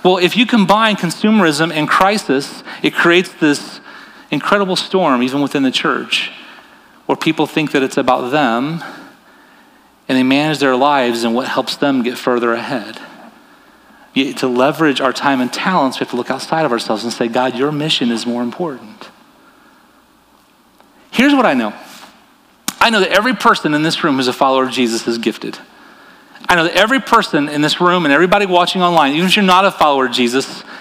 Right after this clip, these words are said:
is just waiting to be used by God. If you would turn to him and follow him, he'll activate some incredible gifting in you. I know that there are enough followers of Jesus right now in our country, in our community, to fill every volunteer role that our church or any church in our community would ever need,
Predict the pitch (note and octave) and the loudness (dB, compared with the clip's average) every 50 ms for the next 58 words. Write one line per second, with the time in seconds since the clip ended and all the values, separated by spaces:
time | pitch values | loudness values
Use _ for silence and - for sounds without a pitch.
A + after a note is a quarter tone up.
0 | - - - - - - - D3+ D3 D#3+ D#3 - D3 E3 F3 F#3 F#3 F#3 E3 E3+ | -20 -20 -20 -20 -8 -2 0 2 2 2 2 2 2 4 4 4 4 4 2 2
1 | D#3 D#3+ E3 D#3 C#3+ D3+ C#3+ C#3 D3 D3 C3+ C3+ C3 - - C3 B2+ - - - | 4 4 2 4 4 2 2 4 4 4 4 2 2 0 -2 -2 -2 0 0 2
2 | D#3+ D3 D3 C#3 G#2+ - C3 B2 A#2+ A#2+ - - D3+ C#3+ C3+ C3+ B2+ A2+ C3 A#2 | 2 2 2 0 0 0 0 0 0 -2 0 2 2 2 2 2 0 0 0 0
3 | B2 C#3+ - B2+ B2+ C3+ - - B2 B2 B2 A#2+ - C3+ C3 C3 - - C#3 C3 | 0 0 2 2 2 2 2 0 0 0 0 0 0 0 0 0 2 0 0 0
4 | A#2+ B2 B2 B2 B2+ A#2+ - - A#2+ A#2 A2+ A2 A2 G#2 G#2 G#2 - - - - | 0 -2 0 0 -2 -2 0 -2 0 0 0 0 -2 -4 -6 -8 -14 -18 -20 -20
5 | - - - - - - - - - - - - - - - - - - - G3+ | -20 -20 -20 -20 -20 -20 -20 -20 -20 -20 -20 -20 -20 -20 -20 -12 -4 0 2 4
6 | B3 C#4+ C#4+ A#3+ G3+ F3+ F3+ E3 E3 G3 G3 G3 F#3+ F#3 E3+ - - - G3 G3 | 4 4 4 6 6 4 4 4 4 6 6 6 4 2 0 0 2 2 4 4
7 | G#3+ A3+ A#3 G#3+ G#3+ A3+ F#3 D#3+ F#3+ F#3 E3 D3 D3 - - D#3+ E3+ F#3+ F#3 F#3+ | 6 4 4 4 4 2 2 2 2 2 2 2 0 0 2 2 2 2 2 2
8 | F#3 E3+ D#3+ D3+ C#3 C#3 D#3+ F#3 - - - G3 F#3 E3 - D#3+ C#3 C3+ D#3 F3+ | 2 2 2 4 4 4 2 2 2 0 0 0 0 0 0 2 2 4 2 2
9 | E3+ - F#3 E3+ E3 F3 F#3 F3+ D3 B2+ A#2 A2+ A2 - - - - D#3 C#3 - | 0 0 -2 0 0 2 2 2 2 2 0 0 -2 -6 -8 -6 -2 -2 -2 0
10 | - - G3 F3+ - - F3 F#3+ G3+ G3+ A#3+ A3+ F#3 A3 G#3 G#3 G#3 G3 - - | 2 2 2 2 2 2 2 2 4 4 4 4 4 4 4 4 4 2 2 2
11 | G3+ G3 F3 D#3+ D3 C#3+ C#3 D3 - - D3 E3+ G#3 A3+ A3 - - - A#3 - | 4 4 4 4 4 4 2 2 2 4 4 4 4 2 2 0 0 0 0 0
12 | G3 D#3 E3 F3 G3+ G#3 - - G#3+ G3+ - F#3+ F#3 F3+ - F3+ F#3+ F#3 F3 D#3+ | -2 -2 0 2 2 2 2 2 0 0 0 0 0 0 0 0 0 2 4 4
13 | C#3+ C#3+ C3 C3+ C#3+ F3 F3 D#3+ C3+ B2+ C#3+ D3+ | 4 4 4 2 2 2 2 2 2 2 0 -2